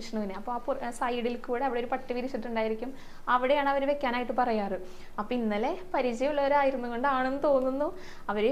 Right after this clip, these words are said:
മുന്നിൽ തന്നെ സമർപ്പിച്ചോളാൻ പറഞ്ഞു. അപ്പോൾ ഗുരുവായൂരപ്പൻ്റെ മുന്നിൽ ഇങ്ങനെ കദളിക്കുല സമർപ്പിച്ച് പ്രാർത്ഥിക്കുകയാണ് വിഷ്ണു. അപ്പോൾ ആ ഒരു സമയത്ത് പുറകിൽ നിന്നിട്ട് ഈ സൈഡിലൂടെ എനിക്കിങ്ങനെ ഭഗവാനെ കാണാനായിട്ട് സാധിച്ചു കേട്ടോ. മുഴുവനായിട്ടും നല്ല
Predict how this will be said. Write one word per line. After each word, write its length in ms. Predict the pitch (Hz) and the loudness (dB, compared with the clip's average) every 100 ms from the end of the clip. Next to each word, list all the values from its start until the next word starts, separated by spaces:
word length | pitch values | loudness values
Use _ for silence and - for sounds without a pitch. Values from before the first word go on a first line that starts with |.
| 294 | 0
മുന്നിൽ 260 | 240 220 214 214 | -2 0 0 0
തന്നെ 180 | 240 247 - | -2 -2 -4
സമർപ്പിച്ചോളാൻ 640 | 285 233 226 - 214 208 226 | -4 -4 -6 -6 -4 -4 -4
പറഞ്ഞു. 240 | 233 208 196 - 214 | -4 -4 -6 -8 -2
അപ്പോൾ 180 | 247 294 - - - - - - 226 | 0 0 -2 -12 -12 -12 -12 -6 0
ഗുരുവായൂരപ്പൻ്റെ 560 | 214 190 226 220 226 247 | 2 2 -2 -2 -4 -2
മുന്നിൽ 300 | 233 220 226 | 0 2 2
ഇങ്ങനെ 200 | 247 233 233 | 2 -2 -2
കദളിക്കുല 420 | 226 214 220 226 254 | -2 -2 -2 -4 -2
സമർപ്പിച്ച് 540 | 254 220 220 220 - 254 | -2 -4 -4 -6 -6 -2
പ്രാർത്ഥിക്കുകയാണ് 640 | 269 226 - 202 240 226 220 | 0 0 -2 -4 -2 -2 -2
വിഷ്ണു. 260 | 220 196 - - - - - | -4 -8 -8 -10 -10 -10 -6
അപ്പോൾ 160 | - 214 214 | 0 4 6
ആ 20 | 262 | 6
ഒരു 140 | 240 269 262 | 4 2 -4
സമയത്ത് 580 | 262 233 220 214 - - 285 | -4 -2 -2 -4 0 2 2
പുറകിൽ 340 | 262 226 220 226 240 | 2 2 2 0 0
നിന്നിട്ട് 300 | 226 226 247 | -2 -4 -6
ഈ 20 | 254 | -2
സൈഡിലൂടെ 640 | 254 226 214 214 214 208 240 | 0 2 2 0 0 0 0
എനിക്കിങ്ങനെ 400 | 226 220 226 220 220 | -2 -4 -4 -2 -2
ഭഗവാനെ 340 | 240 220 208 202 | -2 -2 -2 -6
കാണാനായിട്ട് 420 | 233 214 208 208 220 | -6 -6 -4 -4 -4
സാധിച്ചു 320 | 226 208 220 240 | -4 -4 -4 -6
കേട്ടോ. 160 | 220 202 | -6 -4
മുഴുവനായിട്ടും 760 | 202 202 208 208 233 226 220 208 208 | -2 -2 -2 -2 -4 -4 -4 -6 -6
നല്ല 340 | 196 202 233 | -6 -4 -2